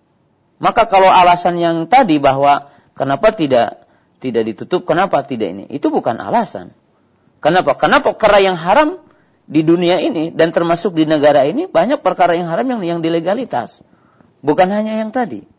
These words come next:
Ya, bukan hanya yang, yang tadi. Bahkan perzinahan juga ada legali-, le-, legalitasnya kan. Ada tempat yang dilegalkannya di negara ini. Dan itu semua tidak jadi satu dalil ya.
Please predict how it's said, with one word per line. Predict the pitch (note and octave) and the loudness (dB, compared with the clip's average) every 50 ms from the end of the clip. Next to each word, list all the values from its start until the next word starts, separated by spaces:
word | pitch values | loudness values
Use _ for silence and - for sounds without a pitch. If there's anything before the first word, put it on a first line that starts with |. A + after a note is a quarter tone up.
| _ - _ _ _ _ _ _ | _ -20 _ _ _ _ _ _
Ya, | - A2 B2+ D3+ - | -10 -8 -8 -8 -6
bukan | C3 C3 D#3 E3 E3 | -4 -2 -2 0 0
hanya | D#3+ D3 D3+ D#3+ D#3 | 0 -2 -2 0 0
yang, | D#3 D#3+ F#3+ A3 - - _ _ _ _ _ _ _ _ _ _ _ | 2 2 0 0 -4 -14 _ _ _ _ _ _ _ _ _ _ _
yang | - D#3 D#3 D3+ C3 | -4 -4 -2 -2 -2
tadi. | C#3 A#2 G#2 G#2+ C#3 | -4 -6 -6 -4 0
Bahkan | D3 E3+ F3 E3+ A3 B3 A#3+ B3+ | 2 2 2 4 2 0 0 2
perzinahan | G#3+ F#3 E3 C3 D#3 D#3+ D#3 D#3 D3+ D3 D#3 D3 B2+ | 0 0 2 0 0 0 0 0 -2 -4 -8 -6 -6
juga | G#2+ G2 A2+ - - | -4 -2 -2 -2 -2
ada | - C#3+ C#3 D3 | -2 -2 0 0
legali-, | F3 F#3 G3 F#3+ - G3 F3+ F3 - _ | 0 0 -2 -4 -6 -8 -8 -10 -14 _
le-, | - D3 E3 D#3 - - _ _ - - | -4 -2 -2 -2 -2 -6 _ _ -8 -4
legalitasnya | E3 D#3+ D#3 F3 F3 G3+ G#3 G#3 A#3+ A#3 - - B2 A#2+ | -2 0 0 0 -2 -4 -4 -6 -6 -8 -8 -12 -14 -8
kan. | - D3 - A#3 - _ _ _ _ _ _ _ _ _ _ | -8 -8 -8 -8 -14 _ _ _ _ _ _ _ _ _ _
Ada | - - C#3 D3+ D#3 | -4 -2 2 2 2
tempat | D3+ G3 E3+ D#3+ G#3 G3+ | 2 0 0 2 0 0
yang | - F#3 F3+ E3+ | 0 0 -2 0
dilegalkannya | D#3+ D#3+ D#3+ D#3+ C#3+ D3+ D#3+ E3+ E3 A3 A3+ A#3+ G3 D3+ C3+ A#2+ | 2 2 2 4 4 6 4 4 6 4 2 2 2 -2 -4 -4
di | B2+ | -4
negara | B2+ C3 A#2 B2 C3 C#3 C#3+ | -4 -2 0 2 2 2 2
ini. | B2 A3 A3+ F3+ A2+ G2+ - _ _ _ _ _ _ _ _ _ - _ _ | 0 -2 -8 -10 -14 -16 -20 _ _ _ _ _ _ _ _ _ -20 _ _
Dan | - C3+ D3 D3 D#3 - - - | -2 0 0 0 0 -2 -4 -6
itu | E3+ - A3 | -4 -4 -4
semua | - - G#3 F#3+ A3+ D4 | -8 -6 -6 -4 -2 -2
tidak | C#4+ - E3 C3+ B2 A2+ G#2+ | -2 -2 -2 -2 -2 -2 -2
jadi | A#2 A2+ A#2+ | -4 -4 -6
satu | - - A2+ - D#3+ | -10 -12 -10 -8 -6
dalil | F3+ - - C4+ C#3+ - - - | -4 -4 -4 -4 -6 -8 -10 -12
ya. | - - | -18 -20